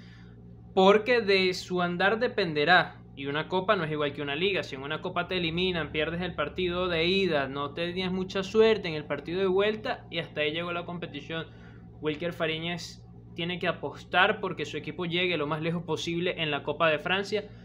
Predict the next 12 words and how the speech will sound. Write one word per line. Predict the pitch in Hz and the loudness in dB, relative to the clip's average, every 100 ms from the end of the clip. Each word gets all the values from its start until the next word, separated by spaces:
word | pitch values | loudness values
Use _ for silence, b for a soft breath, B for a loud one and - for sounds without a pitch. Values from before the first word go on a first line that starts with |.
| B B - | B B 4
para | 160 165 | 6 8
ir | 180 214 214 - - | 8 6 4 -6 -6
acumulando | 165 165 156 165 170 | -4 -2 0 2 2
más | 185 | 0
minutos | 180 185 185 180 | 0 0 -2 -2
y | 170 | 0
ganarse | 156 160 180 180 175 151 - - 110 - - - - - - - | 0 2 6 6 6 2 -6 -12 -12 -14 -20 -20 -20 -20 -20 0
poco | 247 233 240 | 0 4 2
a | - | 6
poco | 214 202 208 | 6 6 4
la | 196 165 | 2 0
confianza | 151 147 - 160 165 180 170 170 | -4 -8 -2 -2 -2 -2 -2 -2